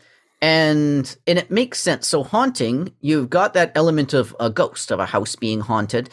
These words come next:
But when you talk about music being haunting, you're not talking about it being sung by a ghost or something. You're talking about it having this kind of dreamlike feel.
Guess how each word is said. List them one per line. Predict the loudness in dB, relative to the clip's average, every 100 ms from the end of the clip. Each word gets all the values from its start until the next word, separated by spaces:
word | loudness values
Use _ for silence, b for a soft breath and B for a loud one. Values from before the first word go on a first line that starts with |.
| B B B
But | 0
when | 4 2
you | 4
talk | 0 2
about | 0 2
music | 0 0 0 -2
being | 0 -2 0
haunting, | -2 -2 -2 -4 -4
you're | -2 0
not | 0 -2
talking | -2 0 2
about | 0
it | 0
being | -4 -4
sung | 0 0
by | 0 -2
a |
ghost | 0 -2 -2 -8
or |
something. | -8 -6 -2
You're | -2
talking | 0 0 2
about | 2
it | 0
having | 0 0 2
this | 0 -4 -10 B B 0
kind | 2
of | 2 -2
dreamlike | -2 2 4 4 4 2 0 -2 -4
feel. | -10 -10 -8 -6 -6 -10